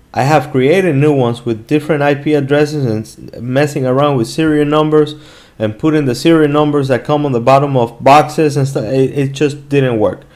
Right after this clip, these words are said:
So like this, it just works flawlessly.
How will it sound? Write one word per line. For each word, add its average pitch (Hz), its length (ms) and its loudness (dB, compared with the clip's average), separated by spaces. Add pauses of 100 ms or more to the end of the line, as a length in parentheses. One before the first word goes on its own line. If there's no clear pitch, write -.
(260)
So 127 340 2
like 120 300 0
this, 190 400 0
it 127 100 -2
just 139 240 -6
works 139 340 0
flawlessly. 104 840 -2